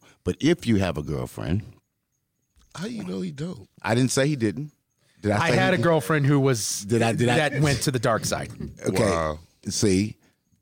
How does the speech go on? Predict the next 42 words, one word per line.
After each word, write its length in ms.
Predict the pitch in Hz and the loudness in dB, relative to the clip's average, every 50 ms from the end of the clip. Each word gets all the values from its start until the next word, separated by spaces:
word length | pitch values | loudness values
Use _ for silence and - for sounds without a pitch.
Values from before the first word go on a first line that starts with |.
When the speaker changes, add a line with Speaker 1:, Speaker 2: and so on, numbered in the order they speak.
| _ _ _ _ _ _ | _ _ _ _ _ _
Speaker 1:
see, 420 | - - - - 92 92 104 - - _ _ _ _ - | -14 -6 -2 0 2 2 2 0 -2 _ _ _ _ -4
I 120 | 78 87 | -2 2
didn't 180 | 95 107 110 - | 2 2 2 2
say 120 | 104 92 | 2 0
he 80 | 101 120 | 0 2
didn't. 300 | 127 139 - - 127 - - - - - _ | 2 0 -2 -2 -6 -14 -20 -20 -20 -12 _
But 160 | - 110 107 | -2 -2 0
Speaker 2:
I 40 | - | 2
Speaker 1:
if 60 | 180 | 2
Speaker 2:
can 140 | 156 175 143 | 2 2 0
tell 280 | - - 127 113 107 104 | 0 0 0 2 2 2
your 180 | 101 95 92 90 | 2 0 0 -2
tone, 440 | - - - 98 95 90 85 80 80 | -2 -2 -2 0 0 -2 -2 -4 -6
man. 200 | 85 85 87 92 | -6 -6 -4 -4
I 80 | 98 98 | -6 -6
know 180 | 98 98 92 | -6 -6 -6
you, 200 | 87 85 80 80 | -6 -6 -6 -8
bro. 340 | 76 80 82 82 80 80 82 _ - | -8 -8 -8 -8 -8 -10 -14 _ -4
Speaker 1:
Okay, 360 | 120 123 117 - 107 90 78 - | -4 -2 0 0 0 0 0 0
but 200 | 107 104 113 107 - - | 2 2 2 0 0 2
if 260 | - 151 180 180 - 147 | 2 4 4 4 4 4
you 100 | 175 160 | 4 4
have 180 | 147 135 113 | 4 4 4
Speaker 2:
You 60 | 110 | 2
know 40 | 110 | 2
Speaker 1:
a 20 | 110 | 2
Speaker 2:
what 80 | 113 104 | 4 4
I'm 60 | 101 95 | 4 2
saying? 100 | 90 - | 2 0
Speaker 1:
girlfriend, 300 | 87 82 82 82 92 98 - - - - - _ - | 0 0 0 0 -2 -4 -8 -14 -20 -20 -20 _ -6
right, 360 | 82 85 92 98 107 - - _ - - | -4 -2 0 0 -2 -2 -6 _ -8 -4
and 420 | 98 101 98 95 95 92 82 - - _ | 0 0 2 2 0 -2 -4 -6 -10 _
you 180 | - 98 104 101 | -2 0 0 2
decide 640 | 95 101 87 - - 101 101 104 101 101 95 - - | 2 0 0 0 0 0 0 0 0 -2 -2 -4 -4
to, 440 | - 110 104 98 95 92 90 87 - - | -2 0 0 0 2 0 0 -2 -2 -2
um, 720 | 85 90 85 85 82 82 80 73 71 69 67 65 64 60 _ _ _ _ _ _ _ _ | -2 0 0 0 0 0 -2 -2 -6 -8 -10 -12 -14 -16 _ _ _ _ _ _ _ _
play 160 | - - 117 110 | -4 0 2 2
your 140 | 104 95 87 | 2 2 2
video 280 | 80 101 107 110 113 98 | 2 2 2 2 2 2
game, 360 | 87 90 85 82 82 80 80 - _ _ - | 2 0 0 0 0 0 -2 -6 _ _ -20
video 480 | 82 78 110 117 123 120 110 92 87 | -4 0 2 4 6 6 6 4 4
game 480 | 82 78 80 76 76 76 78 82 - | 2 0 0 0 0 0 0 -2 -2